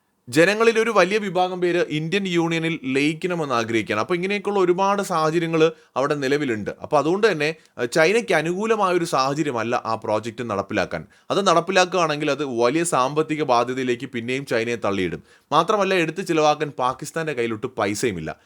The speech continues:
പ്രത്യേകിച്ച് ഗിൽജിത് ബാൾട്ടിസ്ഥാനിലൊന്നും ഇൻവെസ്റ്റ് ചെയ്യാൻ പാകിസ്ഥാൻ ഒട്ടും താല്പര്യവുമില്ല. കാരണം അവർക്കും അത് എപ്പോഴും ഒരു സംശയമുണ്ട്, എന്നെങ്കിലും ഒരിക്കൽ നഷ്ടപ്പെടുമോ എന്നുള്ളത്. അപ്പൊ അവരെപ്പോഴും അവരുടെ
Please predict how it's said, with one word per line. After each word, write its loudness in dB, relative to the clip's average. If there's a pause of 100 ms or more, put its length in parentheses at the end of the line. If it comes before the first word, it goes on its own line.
(160)
പ്രത്യേകിച്ച് -2
ഗിൽജിത് -2
ബാൾട്ടിസ്ഥാനിലൊന്നും 0
ഇൻവെസ്റ്റ് -6
ചെയ്യാൻ -2
പാകിസ്ഥാൻ -2
ഒട്ടും -4
താല്പര്യവുമില്ല. 0 (340)
കാരണം 2
അവർക്കും 2
അത് 2
എപ്പോഴും -2
ഒരു -2
സംശയമുണ്ട്, -2 (300)
എന്നെങ്കിലും 0
ഒരിക്കൽ -2
നഷ്ടപ്പെടുമോ -2
എന്നുള്ളത്. -4
അപ്പൊ -2
അവരെപ്പോഴും 2
അവരുടെ 0